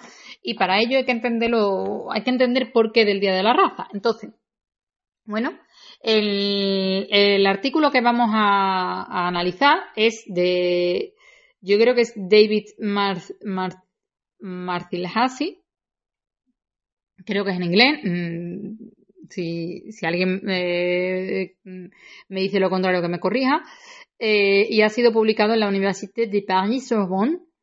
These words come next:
¿vale? Y el título es América como vector de regeneración y cohesión para una España plural, la raza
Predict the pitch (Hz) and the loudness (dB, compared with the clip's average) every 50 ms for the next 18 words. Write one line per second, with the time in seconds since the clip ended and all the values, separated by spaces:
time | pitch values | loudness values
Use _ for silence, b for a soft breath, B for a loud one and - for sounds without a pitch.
0 | _ _ _ _ - 190 180 190 202 220 269 339 - - b b b b b b | _ _ _ _ -10 -4 0 0 0 0 -2 -4 -8 -18 b b b b b b
1 | 240 262 294 277 302 302 262 294 269 262 277 269 269 - - 233 233 247 269 269 | -4 -2 0 0 0 0 2 4 4 4 4 2 0 0 0 2 2 2 2 2
2 | 285 302 302 294 294 254 240 233 202 214 208 - - - 254 262 277 277 - 220 | 4 4 2 2 2 2 2 4 4 2 2 0 0 0 2 2 2 0 -4 -2
3 | 208 196 226 247 269 269 208 208 220 208 - - 214 202 202 190 190 190 - - | 2 6 6 6 6 4 0 0 0 0 0 0 0 0 2 0 0 -2 -2 -2
4 | 247 254 247 226 220 - 196 196 196 196 - 254 240 220 226 208 208 226 240 220 | -2 0 0 -2 0 2 2 2 2 0 -2 -4 -2 0 0 2 2 2 0 0
5 | - - 226 240 240 233 202 208 190 170 147 - - - 226 190 185 - - 214 | 0 0 0 2 2 0 0 0 -2 -2 -2 -6 -8 -6 -2 0 2 4 2 2
6 | - - - - - | 2 0 -8 -16 -16